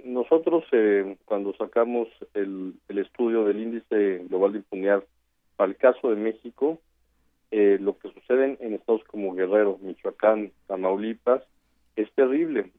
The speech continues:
No hay instituciones suficientes, no, no, eh, no hay, no hay instituciones suficientes y no funcionan bien. Eso es terrible. Entonces, en el caso de Guerrero, eh, tienen un porcentaje alto de policías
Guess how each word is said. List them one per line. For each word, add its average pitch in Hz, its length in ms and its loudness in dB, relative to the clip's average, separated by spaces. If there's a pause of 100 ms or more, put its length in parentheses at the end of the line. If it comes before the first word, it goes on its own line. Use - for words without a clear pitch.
(120)
No 127 340 2
hay 147 100 0
instituciones 127 840 -8
suficientes, 110 680 -8 (840)
no, 151 280 6
no, 151 140 -4 (220)
eh, 143 180 -8
no 156 220 4
hay, 208 180 4
no 175 120 2
hay 214 80 0
instituciones - 720 -10
suficientes 170 580 -6 (140)
y 262 80 -8
no 135 160 2
funcionan 110 640 -4
bien. 85 200 -4 (520)
Eso 110 200 -10
es 120 120 -12
terrible. 90 400 -4 (500)
Entonces, 131 240 -4 (100)
en 123 80 0
el 120 100 -4
caso 180 300 2
de 170 120 0
Guerrero, 120 560 2 (680)
eh, 110 340 0
tienen 151 240 0
un 151 80 -4
porcentaje 113 760 -2
alto 113 380 0
de 101 80 0
policías 104 600 -4